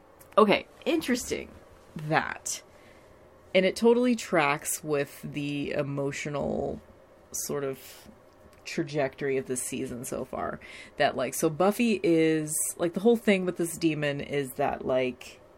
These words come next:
it's a Red Shoes thing. Um, if you haven't heard, like, sort of the fairy tale slash legend of the Red Shoes, it's, it's essentially that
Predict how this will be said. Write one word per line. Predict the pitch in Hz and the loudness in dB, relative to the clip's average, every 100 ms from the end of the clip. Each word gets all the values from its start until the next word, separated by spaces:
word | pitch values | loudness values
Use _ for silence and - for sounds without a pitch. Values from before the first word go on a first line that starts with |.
| - | -8
it's | 165 | 0
a | 160 | 4
Red | 156 147 | 4 2
Shoes | - 127 107 - | -4 -2 -2 -4
thing. | - - - - - - - - - | -6 -8 -12 -20 -18 -18 -18 -18 -8
Um, | 143 139 - - | -4 -4 -6 -6
if | 160 | -4
you | 165 | -2
haven't | 185 190 165 | 0 -2 0
heard, | 180 165 160 160 - | 4 6 4 0 -4
like, | 156 - - | -4 -4 -8
sort | - 151 | -4 -4
of | |
the | 139 | -6
fairy | - 143 143 143 | -4 0 0 -2
tale | - 139 139 139 - - - - - | 0 0 2 0 -2 -14 -20 -20 -14
slash | - 139 135 - | -6 -2 -2 -2
legend | 147 139 135 131 143 139 - | -6 -2 -2 0 -2 -2 -8
of | 139 | -8
the | 143 135 | -4 -2
Red | 135 131 | 0 -2
Shoes, | - 135 135 131 127 - | -4 -4 -4 -4 -6 -6
it's, | 120 - - | -6 -6 -4
it's | 170 | -4
essentially | 175 - 208 220 170 151 | -4 4 4 6 2 0
that | 131 120 110 107 | -2 -4 -4 -6